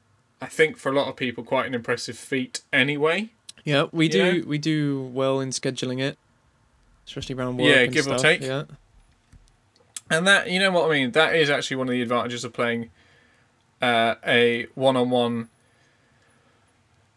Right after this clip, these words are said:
Speaker 1: game. That's
Speaker 2: Yep.
Speaker 1: what this is. <laughs> Yeah. Oh my gosh. Um, I'm on some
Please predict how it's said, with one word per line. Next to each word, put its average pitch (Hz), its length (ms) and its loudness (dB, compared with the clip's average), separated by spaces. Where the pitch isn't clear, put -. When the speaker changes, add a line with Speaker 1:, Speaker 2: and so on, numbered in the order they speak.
Speaker 1:
game. 160 960 6
That's 165 140 -2
Speaker 2:
Yep. 135 60 0
Speaker 1:
what 160 60 2
this 160 160 2
is. 226 220 2
<laughs> - 0 -
Yeah. 233 180 6
Oh 185 360 8
my 127 140 4
gosh. 160 540 2
Um, 127 140 -2
I'm 135 140 -2
on 156 120 0
some 143 320 -6